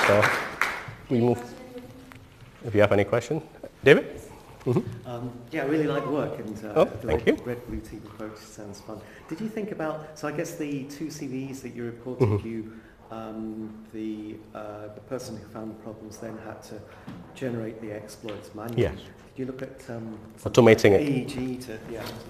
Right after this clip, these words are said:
Speaker 1: That would, that's a good point. That is, uh, something that we could, uh, with help of machine learning and others, actually try to explore how we can actually automate the attack.
Speaker 2: Mm.
Speaker 1: Um, we haven't got that far. <laughs> At the moment it was,
Speaker 2: Mm.
Speaker 1: uh, because it was an internship project at the same time, and,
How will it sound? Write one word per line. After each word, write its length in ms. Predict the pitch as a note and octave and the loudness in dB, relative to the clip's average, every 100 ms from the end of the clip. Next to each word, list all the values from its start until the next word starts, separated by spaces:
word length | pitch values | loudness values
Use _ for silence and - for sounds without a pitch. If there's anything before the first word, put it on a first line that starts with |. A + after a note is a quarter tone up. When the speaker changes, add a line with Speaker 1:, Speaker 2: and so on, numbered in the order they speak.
| - | 10
Speaker 1:
That 220 | F3+ F3+ E3+ | 12 12 10
would, 180 | E3+ | 8
that's 240 | E3+ F3+ F3+ | 12 12 12
a 80 | E3+ | 12
good 160 | F3+ | 12
point. 500 | G3+ E3+ B2 A2 C3+ | 12 12 10 4 10
That 280 | E3+ E3+ D#3 | 12 12 12
is, 240 | D3 - C#3+ | 12 10 6
uh, 500 | D3 C#3+ C#3 C3 B2 | 12 12 12 12 12
something 400 | F3 E3+ D3+ C3+ | 10 12 12 12
that 160 | A#2+ | 12
we 100 | B2+ | 12
could, 420 | B2+ C#3 - - - - - A#2+ - B2+ A#2 | 10 8 8 -10 -16 -16 -12 -12 -10 -2 2
uh, 280 | A#2+ A2 - C3+ | 2 0 0 4
with 180 | A#2+ - | 4 8
help 260 | A2+ G#2+ | 8 8
of 100 | G#2+ | 6
machine 260 | G#2+ - A2+ | 6 8 12
learning 240 | G2+ G2 | 12 12
and 80 | G2 | 10
others, 300 | C#3 G#2+ - - | 10 10 6 2
actually 380 | C3 - A2+ A2 | 2 4 2 6
try 240 | - B2+ | 10 10
to 120 | B2 | 10
explore 600 | G2+ - F3 D#3+ G#2+ G#2+ - - - | 6 8 12 12 12 10 0 -10 8
how 180 | B2+ | 10
we 80 | B2 | 12
can 160 | B2+ A#2+ | 10 10
actually 240 | B2+ B2+ | 8 8
automate 380 | G#2+ A#2+ A#2 G#2 | 8 8 8 8
the 100 | G2+ | 6
attack. 440 | F#2+ - F2+ - - - A#2 G2+ - - G#2 | 4 4 0 -2 -16 -14 -12 -12 -16 -4 8
Speaker 2:
Mm. 60 | |
Speaker 1:
Um, 420 | G2+ G2+ G2+ G2 - - - - - | 12 12 10 4 -2 -14 -18 -8 6
we 100 | C#3+ | 10
haven't 200 | F3 D#3+ | 12 12
got 140 | A#2 | 12
that 220 | G#2+ - | 12 10
far. 260 | - F2 F#2+ | 10 10 10
<laughs> 580 | G2 B2 C3+ D3+ D3 A#2 | 8 8 10 12 12 10
At 140 | C3+ | 8
the 60 | D3 | 12
moment 340 | E3 C#3 A2 | 12 12 10
it 100 | A#2 | 12
was, 260 | A#2 G#2 - | 12 10 6
Speaker 2:
Mm. 340 | - B2 G#2 | -8 -8 2
Speaker 1:
uh, 200 | A2 G#2 | 8 8
because 500 | F2 A2 G#2+ - - | 8 12 12 10 2
it 140 | G#2+ G#2+ | 4 8
was 200 | G#2+ G#2+ | 8 10
an 80 | G2+ | 8
internship 480 | G2+ G2 - F#2+ | 8 6 6 6
project 480 | - G#2 G2+ G2 F#2+ | 8 8 10 10 10
at 80 | - | 6
the 80 | E2+ | 4
same 240 | G#2 G2 | 6 6
time, 360 | F#2 G2 G2 G2+ | 6 6 6 4
and, 300 | G#2 F#2 F#2 | 4 6 6